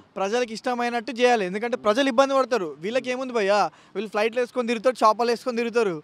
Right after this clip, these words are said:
వీళ్ళకి ఇబ్బంది కాదు కదా. ప్రజల్ని అడగాలి, వాళ్ళకి సమ్మతం అయితేనే అది పెట్టాలి, లేదంటే వాళ్ళందరూ డిసిషన్ చేసి ఓటు, ఓటింగ్ సిస్టమ్ పెట్టుకొని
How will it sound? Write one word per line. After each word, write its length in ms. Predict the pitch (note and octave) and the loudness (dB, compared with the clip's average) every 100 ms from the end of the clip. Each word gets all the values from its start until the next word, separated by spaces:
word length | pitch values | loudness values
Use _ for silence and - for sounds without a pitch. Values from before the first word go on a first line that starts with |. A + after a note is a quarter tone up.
| C3+ | -14
వీళ్ళకి 400 | C#3 F#3+ A3+ A3 | -8 0 0 0
ఇబ్బంది 280 | G#3 C4+ B3+ | -2 0 4
కాదు 200 | A#3+ A#3 | 4 4
కదా. 340 | F#3+ F#3+ D3 B2+ - - | 4 2 0 -8 -20 -10
ప్రజల్ని 400 | E3+ F3 B3 B3 | -6 2 2 4
అడగాలి, 380 | A#3 A#3 F#3+ C#3 _ - | 4 4 2 -4 _ -2
వాళ్ళకి 280 | E3+ F#3+ F#3+ | 0 0 -2
సమ్మతం 460 | F#3 F3+ G#3 A3+ G#3 | -4 -2 0 0 -2
అయితేనే 360 | G3 G#3 A3 | -2 -2 -4
అది 240 | D4 C4 A3 | -4 -4 -4
పెట్టాలి, 520 | G3+ F3 A3 E3 C#3+ - B2 | -4 0 0 0 -8 -16 -12
లేదంటే 580 | F3 F#3 F3+ F3 A3+ G#4 - _ F3+ | -4 -2 -2 -2 -2 -2 -8 _ -6
వాళ్ళందరూ 320 | F3 E3+ F#3+ | -6 -4 -6
డిసిషన్ 340 | F3+ D#3+ F#3 | -6 -8 -6
చేసి 160 | F3+ A3 | -6 -6
ఓటు, 360 | F3+ F#3 F#3 | -4 -4 -4
ఓటింగ్ 320 | F3 F3+ F#3+ F3 | -8 -8 -8 -12
సిస్టమ్ 280 | E3+ F#3+ | -12 -8
పెట్టుకొని 400 | E3+ D#3 F3+ G3+ | -8 -8 -8 -8